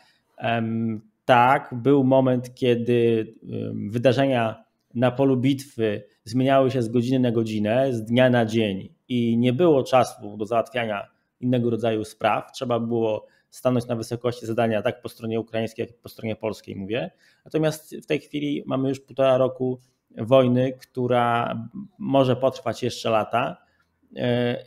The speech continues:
i przez ten czas można było spokojnie wziąć, e, jakiś świstek papieru, e, e, dotyczący, dotyczących spraw wołyńskich, polsko-, mm, ukraińskich i po prostu go podpisać. E,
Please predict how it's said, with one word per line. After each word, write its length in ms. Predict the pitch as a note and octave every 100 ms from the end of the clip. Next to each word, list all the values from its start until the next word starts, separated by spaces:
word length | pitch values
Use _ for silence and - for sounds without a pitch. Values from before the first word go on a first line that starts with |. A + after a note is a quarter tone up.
| _ _
i 300 | D3 C3+ C3+ -
przez 220 | D3+ C#3+
ten 140 | D3 C3+
czas 440 | D3 D3 D3 -
można 340 | C3+ C3+ C#3+ C3
było 300 | C3 C3 B2
spokojnie 680 | - C3+ D3+ C#3 C3+ C3 C3
wziąć, 580 | A#2 A#2+ B2+ B2+ - - -
e, 160 | B2 B2+
jakiś 380 | A#2 - A#2+
świstek 480 | - - B2 B2+ B2
papieru, 540 | A#2+ - B2 B2 B2+ B2 _ _ _ -
e, 40 |
e, 600 | B2+ A#2+ A#2+ - - A#2+ -
dotyczący, 1120 | C#3 C3 B2 A#2+ - B2+ A#2+ B2+ B2 A#2+ A#2+ B2 B2
dotyczących 760 | A#2 A#2 A2+ B2+ A#2+ - A#2
spraw 420 | - - B2 A#2 -
wołyńskich, 640 | A#2+ A#2+ B2 B2 - C3 -
polsko-, 560 | B2 A#2 - A#2+ A#2 A#2+
mm, 240 | A2+ A2+ A#2
ukraińskich 640 | B2 B2+ A#2 A2 - C#3+
i 60 | D#3+
po 100 | -
prostu 360 | B2 B2 C#3
go 140 | B2 C3
podpisać. 640 | C#3+ - C#3 - - - _ _ _ _ -
E, 460 | A2+ G#2+ A2 A2+